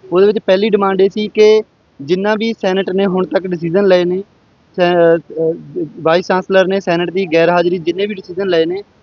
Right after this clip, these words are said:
ਉਹ ਸਾਰੇ ਰਿਵਿਊ ਕੀਤੇ ਜਾਣਗੇ। As a process ਵੀ ਇਹਨਾਂ ਦਾ ਇਹੀ ਹੈ ਕਿ ਰਿਵਿਊ ਕੀਤੇ ਹੀ ਜਾਂਦੇ ਨੇ। ਤੇ ਇਸ ਤੋਂ ਇਲਾਵਾ ਇਹ ਡਿਮਾਂਡ ਰੱਖੀ ਹੈ ਕਿ ਜਦੋਂ ਤੱਕ ਸੈਨੇਟ ਚੁਣੀ ਨਹੀਂ ਜਾਂਦੀ, ਉਦੋਂ ਤੱਕ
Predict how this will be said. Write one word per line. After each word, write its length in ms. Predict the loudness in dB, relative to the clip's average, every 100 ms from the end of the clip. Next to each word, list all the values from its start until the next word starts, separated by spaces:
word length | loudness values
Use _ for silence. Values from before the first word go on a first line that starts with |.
| _ _ 2
ਉਹ 280 | 4 4
ਸਾਰੇ 340 | 2 0 2 0
ਰਿਵਿਊ 280 | 0 -4 -6
ਕੀਤੇ 300 | -6 -4 -2
ਜਾਣਗੇ। 340 | -2 -2 -4
As 200 | 0 0
a 80 | 0
process 400 | -2 -4 -2 -2 -2
ਵੀ 140 | -2
ਇਹਨਾਂ 140 | 0
ਦਾ 80 | 0
ਇਹੀ 220 | 0 0
ਹੈ 60 | -2
ਕਿ 140 | 0
ਰਿਵਿਊ 220 | -2 -2 -4
ਕੀਤੇ 260 | -4 -2
ਹੀ 120 | 0
ਜਾਂਦੇ 280 | 0 -2 -2
ਨੇ। 140 | -4 -8 _ _ _ 2
ਤੇ 100 | 2
ਇਸ 80 |
ਤੋਂ 140 | 4 2
ਇਲਾਵਾ 380 | 2 2 2 2 2
ਇਹ 100 | 2
ਡਿਮਾਂਡ 300 | 0 -2 -4
ਰੱਖੀ 240 | -4 -4
ਹੈ 40 |
ਕਿ 260 | -2 0 -2 -4 _ -6
ਜਦੋਂ 280 | -2 2 2
ਤੱਕ 240 | 2 -2
ਸੈਨੇਟ 400 | -4 -2 -4 -4
ਚੁਣੀ 340 | -4 0 4 4
ਨਹੀਂ 140 | 4
ਜਾਂਦੀ, 360 | 0 0 -4 -6 _ _ _ -8 0
ਉਦੋਂ 280 | 4 4 4 2
ਤੱਕ 520 | -2 -2 -4 -2